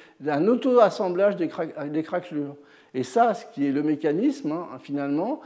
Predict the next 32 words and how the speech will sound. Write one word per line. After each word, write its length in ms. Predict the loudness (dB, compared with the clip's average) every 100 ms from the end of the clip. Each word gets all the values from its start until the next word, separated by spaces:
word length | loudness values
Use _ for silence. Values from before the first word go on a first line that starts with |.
| -18 -20
c'est 180 | -2 2
de 120 | 4
gérer 320 | 4 4 4
la 120 | 4 4
compétition 640 | 0 -6 -6 -8 -6 -4
entre 220 | -4 -2
le, 300 | 0 0 0
la 200 | 0 4
relaxation, 680 | 4 4 0 -6 -4 -4 -4
le 100 | -4
stress 260 | -6 -4 -4
qui 100 | 0
est 40 |
relaxé 540 | 2 4 0 -2 -4 -4 -8 -10 0
au 120 | 2
moment 260 | 4 4
de 40 | 2
l'ouverture 400 | 2 2 0 -4
du 120 | -4
crack, 260 | -2 -2 -2 -12 -20 -20 -8
et 100 | -2 -2
puis, 280 | 0 2
euh, 140 | 4 4
finalement, 400 | 0 -2 0 2
le 80 | 2
stress 340 | 0 -2 -2
qui 80 | -6
s'accumule 640 | -6 -6 -6 -4 0 0
au 80 | 0
moment 240 | 0 0
de 60 | -2
l'évaporation. 760 | -2 -2 -2 -4 -6 -12 -16